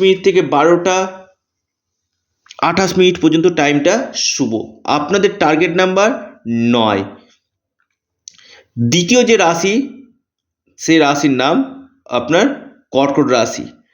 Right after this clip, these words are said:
হ্যাঁ, আপনি যদি কর্কট রাশির মানুষ হন, আপনার ক্ষেত্রে আগামী দিনটা শুভ হতে চলেছে। যে কোনো দিক থেকে আপনাদের অর্থপ্রাপ্তি হতে চলে, যে কোনো দিক থেকে শুভ যেমন হবে, যে কোনো দিক থেকে আপনাদের ব্যবসা, আপনাদের, আহ, শেয়ার মার্কেট,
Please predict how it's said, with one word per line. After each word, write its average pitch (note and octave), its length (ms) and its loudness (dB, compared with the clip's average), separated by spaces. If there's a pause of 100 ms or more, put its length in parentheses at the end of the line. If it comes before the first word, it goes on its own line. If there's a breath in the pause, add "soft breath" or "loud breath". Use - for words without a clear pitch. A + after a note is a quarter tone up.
(100)
হ্যাঁ, - 200 -4
আপনি E3+ 360 0
যদি G#3+ 240 0
কর্কট F3+ 400 2
রাশির F#3 400 0 (140)
মানুষ D3 280 0
হন, F3 80 0
আপনার D#3+ 420 -2
ক্ষেত্রে F#3 360 2
আগামী D#3 400 0
দিনটা D#3+ 340 2 (400 loud breath)
শুভ - 440 -4 (180)
হতে C3+ 200 2
চলেছে। C3+ 380 0 (440 loud breath)
যে A#2+ 220 0
কোনো F#3+ 280 0
দিক E3 200 0 (120)
থেকে E3+ 260 0
আপনাদের C#3+ 520 -2
অর্থপ্রাপ্তি C3+ 840 0
হতে B2 220 0
চলে, A#2 240 2
যে F#3 180 0
কোনো G3 240 2
দিক C#3 180 0 (100)
থেকে A2 140 -2
শুভ E3 220 -6 (120)
যেমন F3+ 240 2
হবে, F3 200 2 (400 loud breath)
যে F3+ 160 2
কোনো F#3+ 240 0
দিক D#3+ 200 0
থেকে D3 120 2
আপনাদের D3+ 300 0
ব্যবসা, C3+ 460 0 (460 loud breath)
আপনাদের, C#3 440 0
আহ, A2+ 520 -2 (760)
শেয়ার D3 360 0
মার্কেট, C3+ 440 0